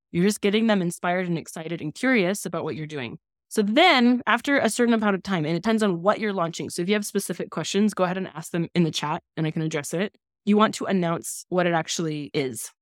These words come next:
You're gonna keep saying, "Something is coming. Can't wait to share." Maybe now you know what it is. And so you're gonna say, "On Tuesday, I'm gonna tell you what's coming, and I'm so excited." This is where you, like,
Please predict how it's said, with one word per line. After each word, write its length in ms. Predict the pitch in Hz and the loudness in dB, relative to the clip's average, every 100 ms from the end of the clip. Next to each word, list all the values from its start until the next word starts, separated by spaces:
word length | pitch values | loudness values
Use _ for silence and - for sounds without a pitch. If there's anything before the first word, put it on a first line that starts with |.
| _ | _
You're 100 | 185 | 0
gonna 160 | 208 220 | 2 2
keep 220 | - - | 0 -4
saying, 280 | - 247 170 | -2 -2 -2
"Something 300 | 185 185 208 | -4 -2 -2
is 100 | 208 | -2
coming. 360 | 294 269 233 | 0 0 -2
Can't 180 | 214 175 | -6 -6
wait 120 | 196 | -6
to 80 | 214 | -6
share." 380 | - 262 233 214 | -6 -4 -2 -2
Maybe 380 | 175 185 214 208 | -2 -2 -4 -4
now 260 | 180 190 208 | -2 2 2
you 160 | 214 | 2
know 220 | 202 185 190 | 0 0 0
what 160 | 196 | 0
it 100 | 202 | -2
is. 400 | 262 202 185 - - _ - | -2 -4 -4 -10 -16 _ -8
And 100 | 180 | -6
so 80 | |
you're 80 | 185 | -4
gonna 80 | 190 | -4
say, 160 | 190 220 | -2 2
"On 220 | 196 214 | 4 4
Tuesday, 720 | - 269 294 233 185 185 190 _ _ | 2 -2 -2 0 0 -2 -8 _ _
I'm 100 | 170 | -6
gonna 160 | 180 185 | -4 -4
tell 220 | - 214 | -4 -6
you 200 | 220 185 | -4 -6
what's 220 | 165 - | -8 -8
coming, 340 | - 165 120 - | -6 -6 -6 -6
and 100 | 147 | -4
I'm 100 | 147 | -4
so 140 | - | -4
excited." 420 | 147 - 123 - - _ _ - | -8 -8 -8 -10 -18 _ _ 0
This 220 | 190 196 | 2 4
is 100 | 226 | 4
where 120 | 220 | 4
you, 120 | 214 | 6
like, 200 | 190 160 | 4 2